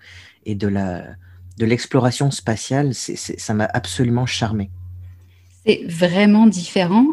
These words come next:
Speaker 2: Et puis, je pense que c'est vraiment quelque chose il faut, auquel il faut penser plus, euh, au fur et à mesure qu'on va, euh, qu'on va être de plus en plus capable de sortir de notre planète actuelle,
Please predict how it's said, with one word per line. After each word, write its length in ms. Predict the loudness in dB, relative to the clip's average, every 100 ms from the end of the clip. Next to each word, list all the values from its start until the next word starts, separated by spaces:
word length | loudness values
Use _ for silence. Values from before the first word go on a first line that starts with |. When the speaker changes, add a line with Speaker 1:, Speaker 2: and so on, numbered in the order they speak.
| 0 -8
Speaker 2:
Et 100 | -8
puis, 220 | -8 -10
je 100 | -4
pense 220 | -2 -2
que 120 | -2
c'est 260 | -4 -2 -2
vraiment 640 | 0 0 0 4 4 2 0 -8
quelque 300 | -6 -4 -4
chose 240 | 0 0 0
il 100 | -6
faut, 160 | -10 -12 -8
auquel 300 | -6 0 0
il 80 | 2
faut 160 | -2
penser 380 | 0 -2 0 -4
plus, 680 | -4 -2 2 2 0 -8 -12 _ -2
euh, 240 | 0 0 0
au 60 | 0
fur 240 | 0 2
et 20 |
à 60 | 4
mesure 340 | 4 2 -2
qu'on 180 | -2 -2
va, 380 | 0 -2 -2 -4
euh, 220 | -4 -6
qu'on 180 | -6 -2
va 160 | 0 0
être 220 | -4 -6
de 60 |
plus 260 | -6 0 0
en 60 | 0
plus 180 | -2
capable 440 | -8 -2 -2 -2 -8 -10 -10
de 140 | -8
sortir 560 | -6 -6 -8 -8 -8 -4
de 80 |
notre 220 | -2 -2 -4
planète 400 | -4 -2 -2 -4
actuelle, 540 | -6 2 4 6